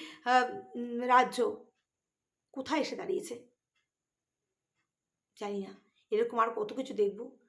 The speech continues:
সত্যি খুব প্যাথেটিক, সত্যি খুব প্যাথেটিক যে যারা আমাদের দেশকে রক্ষা করছে, তাদের ওয়াইফদেরও, কিন্তু স্বয়ং পুলিশ যারা আমাদের রক্ষা করবে, তারাই ভক্ষা করছে।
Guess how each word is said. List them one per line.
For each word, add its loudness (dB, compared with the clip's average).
সত্যি 2
খুব 0
প্যাথেটিক, -4
সত্যি 0
খুব 4
প্যাথেটিক -2
যে -2
যারা 4
আমাদের 4
দেশকে 8
রক্ষা 6
করছে, -6
তাদের 0
ওয়াইফদেরও, 4
কিন্তু 2
স্বয়ং 6
পুলিশ 4
যারা 8
আমাদের 6
রক্ষা 0
করবে, -2
তারাই -4
ভক্ষা -14
করছে। -16